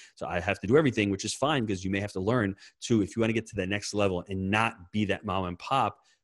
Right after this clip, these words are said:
but get to that next level, it's all about those, you know, moments of epiphany and those inflection points.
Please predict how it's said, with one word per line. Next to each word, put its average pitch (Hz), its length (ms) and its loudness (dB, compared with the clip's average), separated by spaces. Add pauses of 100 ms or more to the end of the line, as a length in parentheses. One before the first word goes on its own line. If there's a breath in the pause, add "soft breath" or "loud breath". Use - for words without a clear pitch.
(240)
but 95 200 0
get 107 160 2
to 110 80 -2
that 104 120 0
next 98 240 -6
level, 95 280 -4
it's 85 160 -12
all 101 180 0
about 92 180 2
those, 87 320 -4
you - 80 -10
know, 92 80 -4
moments 90 420 -2
of 90 60 -8
epiphany 98 460 -6
and 85 100 -6
those 82 140 -10
inflection 98 480 -6
points. - 520 -12